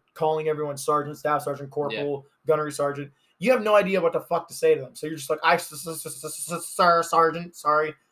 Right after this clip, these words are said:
Speaker 1: It's not sorry, fucking sir,
Speaker 2: My
Speaker 1: sergeant."
Speaker 2: bad, my bad. You're
Speaker 1: Yeah,
Speaker 2: bad.
Speaker 1: my bad.
Speaker 2: My, my
Speaker 1: <laughs>
Speaker 2: bad.
Speaker 1: Exactly.
Speaker 2: <laughs> My
Speaker 1: You don't know
Speaker 2: bad.
Speaker 1: what the fuck to call them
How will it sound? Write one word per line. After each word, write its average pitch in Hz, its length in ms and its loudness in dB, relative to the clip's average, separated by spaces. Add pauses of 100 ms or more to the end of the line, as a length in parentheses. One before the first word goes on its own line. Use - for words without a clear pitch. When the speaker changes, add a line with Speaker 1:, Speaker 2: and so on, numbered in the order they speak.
(320)
Speaker 1:
It's - 280 -20
not 165 220 4
sorry, 156 380 0 (100)
fucking 156 360 -4 (220)
sir, 170 320 2
Speaker 2:
My 165 80 -8
Speaker 1:
sergeant." 165 240 4
Speaker 2:
bad, 123 220 -2
my 135 140 -6
bad. 120 200 -6
You're 151 140 -2
Speaker 1:
Yeah, 143 80 0
Speaker 2:
bad. 170 260 4
Speaker 1:
my 151 160 0
bad. 156 80 -6
Speaker 2:
My, 160 140 8
my 185 60 8
Speaker 1:
<laughs> 196 100 10
Speaker 2:
bad. - 80 2
Speaker 1:
Exactly. 226 760 8
Speaker 2:
<laughs> - 20 -6
My 190 160 0
Speaker 1:
You 185 60 0
don't 220 80 2
know 262 120 4
Speaker 2:
bad. 247 80 4
Speaker 1:
what 240 120 4
the 220 100 0
fuck 226 200 2
to 196 80 -12
call 202 320 0
them 156 360 -6